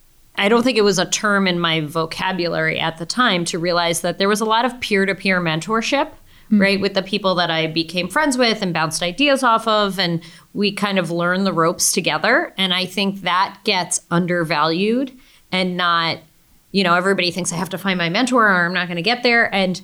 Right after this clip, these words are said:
Speaker 1: there, there's everybody among you that is a resource and can really help you grow. And before I found a mentor, not to say that these people went away, but that really helped me kind of navigating the industry starting out.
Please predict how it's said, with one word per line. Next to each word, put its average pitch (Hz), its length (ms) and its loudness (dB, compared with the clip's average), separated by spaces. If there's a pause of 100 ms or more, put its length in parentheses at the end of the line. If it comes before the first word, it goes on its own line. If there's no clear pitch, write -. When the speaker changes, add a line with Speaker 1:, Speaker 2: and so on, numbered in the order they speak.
(300)
Speaker 1:
there, 233 400 2 (140)
there's 226 300 2
everybody 247 600 2
among 185 300 2
you 240 260 0
that 185 240 0
is 175 160 0
a 170 100 -2
resource 233 720 0 (360)
and 185 200 0
can 185 160 -4
really 180 300 0
help 165 300 -2
you 151 420 -2 (100)
grow. 151 400 0 (160)
And 175 220 0
before 190 380 0
I 180 100 0
found 185 380 -2
a 196 80 -2
mentor, 160 580 -2
not 202 220 -2
to 220 80 0
say 185 180 2
that 160 200 -4
these 156 160 -6
people 170 280 -2
went 151 160 -2
away, 139 480 -6
but 151 280 -4 (680)
that 190 580 0
really 175 360 2
helped 175 400 -2
me 156 360 -2 (360)
kind 185 180 -2
of 160 180 -2
navigating 160 760 0
the 143 180 -8
industry 226 520 0
starting 165 500 0
out. 170 340 0